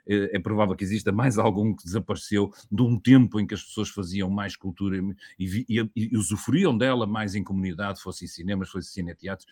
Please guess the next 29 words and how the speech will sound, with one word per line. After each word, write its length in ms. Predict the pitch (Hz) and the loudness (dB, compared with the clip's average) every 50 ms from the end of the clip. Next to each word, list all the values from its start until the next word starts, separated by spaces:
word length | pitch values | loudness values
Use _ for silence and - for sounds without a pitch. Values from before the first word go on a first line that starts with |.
| - - _ | -20 -20 _
e 60 | - | -20
por 140 | 80 - 92 | -14 -12 -12
isso 120 | - - 95 | -10 -8 -10
acho 140 | 87 - | -10 -8
que 80 | - 101 | -4 -2
é 100 | 98 95 | -2 -2
um 140 | 92 95 95 | -2 -2 -4
sinal 340 | - - 101 95 98 101 87 | -4 -4 -4 -2 -2 -4 -6
positivo 560 | - 85 78 90 87 - - 92 90 80 - | -8 -10 -8 -8 -8 -6 -6 -6 -6 -6 -8
que 120 | - 92 | -8 -6
eu 200 | 92 92 90 87 - _ _ _ - | -6 -4 -6 -6 -10 _ _ _ -4
quero 160 | 104 104 101 | 0 0 2
abraçar 480 | 92 90 92 90 - - 98 98 - - - - - - _ | 0 0 -2 -4 -4 -2 -2 -2 -4 -6 -12 -20 -20 -12 _
e 80 | 90 82 | -10 -8
prometo 460 | - 80 82 87 92 85 - 90 92 | -8 -6 -4 -4 -6 -6 -4 -2 -2
ir 120 | 90 85 | 0 0
em 120 | 92 87 82 | 0 -2 -2
breve 340 | 85 90 92 90 87 85 - _ - - - _ _ | -2 -2 -2 -2 -4 -4 -8 _ -20 -20 -20 _ _
ver, 240 | 69 82 85 78 80 | -10 -8 -6 -6 -6
acho 220 | 78 78 - - - | -8 -12 -14 -18 -14
que 360 | - 80 82 85 82 82 82 80 82 80 73 - 78 73 - _ | -8 -6 -4 -4 -2 -4 -4 -6 -8 -10 -12 -14 -18 -20 -20 _
já 240 | - - 92 95 92 | -10 -4 -2 -2 0
há 40 | 90 | -2
cinema 500 | - - 87 87 92 95 95 95 87 85 | -2 -4 -4 -2 0 2 2 2 0 -2
e 20 | |
em 220 | 85 76 82 85 80 | -4 -6 -6 -8 -8
breve 320 | 76 76 82 82 78 78 | -8 -6 -6 -6 -6 -8
haverá 240 | 76 73 78 73 - | -8 -8 -10 -10 -10
teatro. 420 | - 71 67 65 - - - - | -8 -10 -12 -12 -12 -16 -20 -20